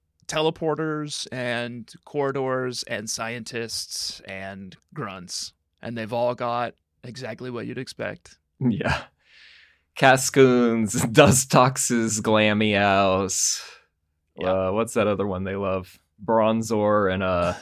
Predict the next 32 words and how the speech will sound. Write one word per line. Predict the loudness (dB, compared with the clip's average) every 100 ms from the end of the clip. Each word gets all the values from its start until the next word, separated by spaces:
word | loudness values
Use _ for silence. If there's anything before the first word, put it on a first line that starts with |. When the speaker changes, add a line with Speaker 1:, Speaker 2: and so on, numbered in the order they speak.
| -16
Speaker 1:
<sighs> | _
Krogunk. | -4 -4 -2 -4 -6 -12 -20 _
Speaker 2:
Krogunk, | -10 0 4 4 2 -2 -4 -8
yeah. | -4 -2 -2 -4 -8
Speaker 1:
Always | -12 -10 -10 -10
in | -12
there, | -10 -10 -12 _ _ -16
mixing | -16 -14 -14
it | -8
up. | -6 -6 _ _
St-, | -10 -8 -8 -4
uh, | 0 0 0
Skunky. | -2 -4 -2 -4 -6 -8 -8 -10 _
What's | -8 -6
it | -4
called? | -2 -4 -8 _ _ _ _
Speaker 2:
Stunky. | 0 4 8 8 6 0 -2 -4 _ -8
Speaker 1:
Stunky. | -6 0 2 2 -4 -10 -10 -14 _ _
Speaker 2:
Uh, | 4 6 6
you | 6 8
always | 10 8 4
call | 4 6
them | 6 2
just | 0 -4 -2
literally | 2 2 2 -2 -4 -8 -12 -4
what | -2 0
the | -2 -2
animal | -2 -4 -6 -4
is, | -4 -6 -6 -4
uh, |
Speaker 1:
<laughs> | -4
Speaker 2:
Skunky. | -4 -2 -2 -2 -6 -12